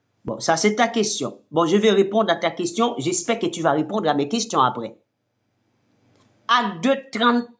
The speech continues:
trente-neuf. Acte deux, trente-huit, trente-neuf,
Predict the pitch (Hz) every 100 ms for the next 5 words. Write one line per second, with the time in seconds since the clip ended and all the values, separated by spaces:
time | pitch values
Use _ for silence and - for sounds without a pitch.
0 | _ _ - 220 233 202 196 175 - -
1 | - _ _ _ _ _ _ _ _ _
2 | _ _ _ _ _ _ _ _ _ 233
3 | 254 202 277 277 254 269 - - 302 -
4 | 247 247 240 254 285 -